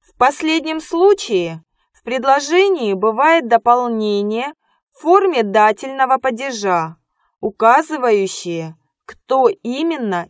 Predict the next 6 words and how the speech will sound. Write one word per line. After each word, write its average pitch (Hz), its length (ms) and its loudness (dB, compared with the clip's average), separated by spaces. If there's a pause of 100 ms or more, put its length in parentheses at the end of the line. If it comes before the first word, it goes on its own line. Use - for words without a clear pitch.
испытывает – 196 1080 -6 (460)
то 294 160 2
или 214 500 -2
иное 208 440 -2
состояние. 170 1120 -4 (1500)
Подведем 262 640 0